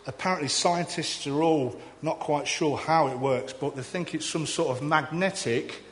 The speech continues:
direction finding thing that they have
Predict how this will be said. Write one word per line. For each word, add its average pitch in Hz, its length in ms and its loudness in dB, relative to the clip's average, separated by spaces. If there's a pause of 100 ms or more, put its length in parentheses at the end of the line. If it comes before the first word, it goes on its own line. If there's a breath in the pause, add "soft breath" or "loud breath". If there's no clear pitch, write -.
(800 loud breath)
direction 151 720 4
finding 156 680 2
thing 117 320 -4
that - 140 -4
they 160 180 4
have 151 320 2